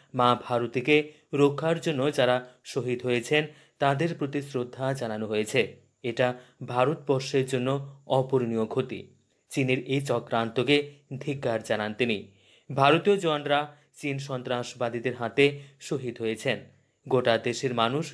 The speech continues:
যখন এই ঘটনার প্রতি নিন্দা জানিয়ে জ্বলছে, সেই জায়গায় রাজ্যের বিরোধী দল একটি বাক্য ব্যয় করেনি। শহীদের জন্য তাদের একটাও বক্তব্য নেই। এটা অত্যন্ত দুর্ভাগ্যজনক বলে জানান বিজেপির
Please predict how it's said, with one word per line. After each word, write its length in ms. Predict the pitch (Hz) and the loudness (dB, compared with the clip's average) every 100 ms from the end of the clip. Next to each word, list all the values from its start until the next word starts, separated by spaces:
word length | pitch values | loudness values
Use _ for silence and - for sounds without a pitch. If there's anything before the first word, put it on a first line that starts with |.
| 143 | -2
যখন 360 | 139 143 151 | -2 -2 -6
এই 280 | 165 127 123 - _ 135 | 0 0 0 -8 _ -12
ঘটনার 520 | 131 131 127 147 170 | 0 2 4 0 -2
প্রতি 460 | 170 143 139 139 - - 135 | -2 -2 0 -2 -4 -14 -4
নিন্দা 400 | 135 143 170 170 | -2 2 2 4
জানিয়ে 540 | 147 135 135 143 139 - _ - | 2 4 4 2 -2 -14 _ -8
জ্বলছে, 640 | 139 131 139 - 147 104 - - | 6 6 6 2 -4 -4 -8 -8
সেই 240 | - 143 | 2 4
জায়গায় 400 | 135 123 131 180 | 6 4 4 2
রাজ্যের 360 | 175 139 143 139 - - 143 | 2 2 2 0 0 -12 -6
বিরোধী 480 | 135 131 156 180 | -2 0 2 2
দল 240 | 185 143 143 | 4 4 2
একটি 540 | - 120 - 135 131 - _ 139 | -4 -8 0 0 0 -6 _ -4
বাক্য 560 | 131 123 127 - 165 131 | 4 4 4 -2 -6 -4
ব্যয় 160 | 110 | -6
করেনি। 500 | 107 110 117 113 - _ _ _ _ | -4 -2 -2 -4 -8 _ _ _ _
শহীদের 440 | - 165 175 208 214 | 0 4 6 6 6
জন্য 260 | 180 190 | 2 0
তাদের 400 | 185 139 147 147 - | 0 0 -2 -4 -4
একটাও 440 | 127 123 139 143 | -4 -4 -4 -4
বক্তব্য 480 | 135 120 - 113 113 | -2 -4 -4 -4 0
নেই। 300 | 120 104 98 _ _ _ | 2 0 -2 _ _ _
এটা 360 | 123 131 127 123 _ | 0 2 2 0 _
অত্যন্ত 400 | 156 147 175 170 | -6 -4 -4 -2
দুর্ভাগ্যজনক 1000 | 175 143 131 - 123 120 139 139 143 117 123 | -2 -2 -4 -4 -4 0 0 0 0 -2 0
বলে 220 | 117 117 | 0 2
জানান 340 | 117 117 135 139 - - | 2 4 2 -2 -14 -10
বিজেপির 540 | 127 131 131 131 127 | -6 -2 2 2 0